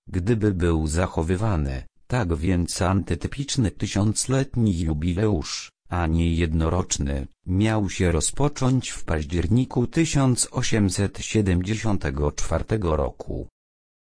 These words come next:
Lecz ktoś mógłby zapytać, jakim prawem podnosimy do kwadratu lata cyklu jubileuszowego,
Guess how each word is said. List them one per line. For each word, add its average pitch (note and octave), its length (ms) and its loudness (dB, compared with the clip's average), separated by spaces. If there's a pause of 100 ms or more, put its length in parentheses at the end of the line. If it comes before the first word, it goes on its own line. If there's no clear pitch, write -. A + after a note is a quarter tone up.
(100)
Lecz A#2+ 320 -2
ktoś - 400 -2
mógłby F2 640 0
zapytać, F#2+ 720 -2
jakim D#2+ 520 0
prawem E2+ 680 0
podnosimy G2 840 2
do F#2 220 0
kwadratu G#2 760 -2
lata B2+ 360 2
cyklu F2 520 0
jubileuszowego, E2+ 1300 0